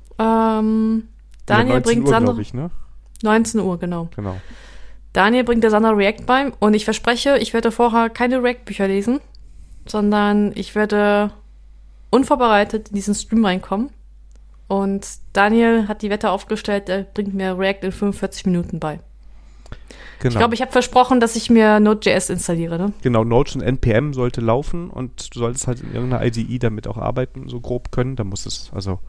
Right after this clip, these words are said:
Speaker 2: das sollte eigentlich, äh, IntelliJ oder so, die können das ja alle au-, out of the box. Und, ähm, du hast ja so ein bisschen JavaScript schon gemacht, ne? Also ist jetzt nicht so, dass du komplett bei Null startest, was JavaScript
Speaker 1: Ja,
Speaker 2: angeht.
Speaker 1: aber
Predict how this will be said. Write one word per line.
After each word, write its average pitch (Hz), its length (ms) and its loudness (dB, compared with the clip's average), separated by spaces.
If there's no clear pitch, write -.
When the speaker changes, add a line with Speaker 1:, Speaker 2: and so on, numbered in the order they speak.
Speaker 2:
das 110 100 -4
sollte 104 240 0
eigentlich, 101 340 -2
äh, 101 180 -2
IntelliJ 101 680 -2
oder 101 200 -6
so, 104 160 -8
die 101 120 -12
können 107 240 -8
das 107 160 -6
ja 117 60 -2
alle 110 300 -2
au-, 117 220 -6
out - 180 -6
of 113 140 -4
the 117 60 -4
box. - 440 -6
Und, 110 720 0
ähm, 104 500 -2
du 117 100 2
hast 123 120 4
ja 143 80 2
so 120 60 -2
ein 110 60 -2
bisschen 113 260 0
JavaScript 95 480 -4
schon 95 120 -12
gemacht, 92 360 -10
ne? 135 100 -4
Also 117 140 0
ist 104 80 -8
jetzt 117 160 -8
nicht 120 100 -4
so, - 80 -8
dass 107 120 -6
du - 80 -14
komplett - 680 -4
bei 101 120 -4
Null 92 200 -8
startest, - 440 -8
was - 140 -12
JavaScript - 360 -4
Speaker 1:
Ja, 220 500 4
Speaker 2:
angeht. - 40 0
Speaker 1:
aber 196 320 2